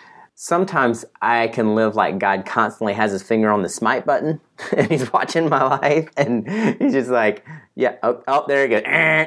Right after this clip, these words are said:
you know, and just poosh, strikes me with lightning. I just have to remember that that's,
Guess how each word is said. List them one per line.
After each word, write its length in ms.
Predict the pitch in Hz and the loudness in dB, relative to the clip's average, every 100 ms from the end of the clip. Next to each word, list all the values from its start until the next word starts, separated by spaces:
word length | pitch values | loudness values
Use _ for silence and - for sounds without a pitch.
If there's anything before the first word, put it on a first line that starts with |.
| - | -2
you 120 | 143 | -4
know, 60 | 117 | -4
and 140 | 120 113 | -4 -2
just 300 | 104 - - | -4 -6 -6
poosh, 540 | 220 170 113 - - - | -2 -2 -4 -12 -16 -20
strikes 380 | - 123 101 - | -8 -2 -2 -2
me 100 | 101 | -6
with 140 | 92 | -4
lightning. 440 | 95 92 82 82 78 _ - | -2 -2 -4 -10 -14 _ -6
I 120 | 120 | -2
just 160 | 139 160 | -2 -2
have 160 | 156 | -4
to 80 | - | 0
remember 420 | 120 107 127 139 | 2 4 2 2
that 160 | 101 87 | 0 -2
that's, 240 | 104 123 | -4 -6